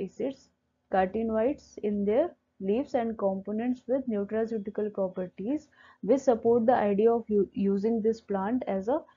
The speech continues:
nutritional supplement or constituent in food preparations. An important factor that account for the medicinal use of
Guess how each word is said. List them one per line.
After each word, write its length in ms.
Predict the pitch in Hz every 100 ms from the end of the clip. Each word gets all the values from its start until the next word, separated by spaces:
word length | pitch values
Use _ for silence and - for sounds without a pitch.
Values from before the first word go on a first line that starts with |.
| _ -
nutritional 580 | 190 190 196 196 214 214
supplement 640 | 196 185 190 196 226 254 -
or 200 | 196 277 -
constituent 680 | 202 196 190 180 196 208
in 160 | 240 294
food 340 | - 214 220 -
preparations. 880 | 180 175 175 165 175 175 175 _ _ _ _ _ _ _ _ _ _
An 160 | - 240
important 480 | 240 220 226 277 277
factor 340 | 269 262 285
that 260 | 247 254 -
account 500 | 202 196 202 269 262
for 160 | 247
the 120 | 233 240
medicinal 680 | 202 190 208 226 220 233
use 300 | 226 208 214
of 140 | 220